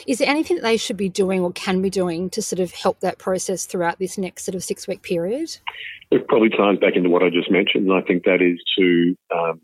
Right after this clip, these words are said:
Speaker 2: stay close to your agent if you're a buyer or a seller, and make sure that you're doing the things that you can do within the current limitations. So you can be getting yourself ready to, to sell, and, uh,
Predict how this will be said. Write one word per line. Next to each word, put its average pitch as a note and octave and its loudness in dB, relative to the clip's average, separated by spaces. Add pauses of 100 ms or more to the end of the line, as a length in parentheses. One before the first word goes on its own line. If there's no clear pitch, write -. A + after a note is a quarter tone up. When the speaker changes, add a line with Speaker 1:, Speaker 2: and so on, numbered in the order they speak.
Speaker 2:
stay E2+ 2
close F#2 2 (140)
to F2 2
your E2 2
agent A2 2
if - -4
you're E2+ 2
a E2 0
buyer F2+ 2 (120)
or D#2 -2
a - -6
seller, C#3+ 4 (500)
and F2 0 (200)
make F2 2
sure F2 2
that - -2
you're F2 0
doing E2+ 2
the D2+ -2
things E2+ -2
that - -8
you - -4
can A2+ 4
do - 2
within E2+ 2
the E2 -2
current E2+ 0
limitations. F2 0 (600)
So F#2+ 4
you G2+ 4
can C3+ 4
be D3+ 2
getting C#3+ 4
yourself F#2+ 2
ready G2+ 4
to, E2+ 0
to E2+ 0 (100)
sell, G#2 4
and, F2 2
uh, F2 4